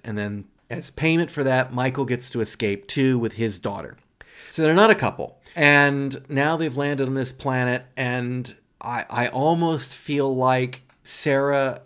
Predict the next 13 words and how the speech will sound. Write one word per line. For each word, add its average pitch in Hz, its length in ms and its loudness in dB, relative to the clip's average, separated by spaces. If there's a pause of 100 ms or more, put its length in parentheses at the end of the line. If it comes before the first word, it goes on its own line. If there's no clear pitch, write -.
(140)
thought 123 760 0 (260)
that 127 280 -2
the 127 100 -2
deal 131 440 2
was 113 520 2
that 120 140 -4
she - 180 0
has 107 160 -2
to 117 80 -8
shack 101 360 -2
up 104 200 -10
with 73 120 -12
him, - 160 -14